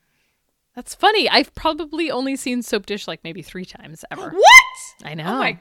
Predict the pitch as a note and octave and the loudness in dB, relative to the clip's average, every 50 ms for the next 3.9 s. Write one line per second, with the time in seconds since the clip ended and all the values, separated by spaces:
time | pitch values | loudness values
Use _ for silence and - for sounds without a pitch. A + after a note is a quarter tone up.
0 | _ - A3+ B3 D#4 F4 C#4+ G#3+ - - - G3+ B3 G4+ G#4 - G#4 D#4+ C#4 G#3 | _ -2 0 0 2 2 2 0 0 -2 -4 -2 -4 -4 -4 -6 -8 -8 -10 -12
1 | - _ - - _ - - - G3+ G#3+ G#3 G3+ - - G#3 F#3 - _ _ - | -14 _ -20 -20 _ -20 -20 -20 -18 -18 -18 -16 -12 -8 -8 -8 -8 _ _ -12
2 | G3 G#3 G#3 _ - D#3+ F3+ D3+ C#3+ - - - F#2 E2 - - - - E3 A3 | -12 -12 -12 _ -18 -20 -16 -14 -14 -14 -14 -16 -20 -18 -18 -16 -10 -6 -4 -4
3 | G#3+ D#3 C3 C3+ D#3+ F#3 G3 F#3+ D3+ A#2 B2+ D#3+ E3 G3 A#3+ B3 - | -4 -4 -6 -2 0 0 0 0 -2 -6 -12 -12 -8 -8 -8 -8 -10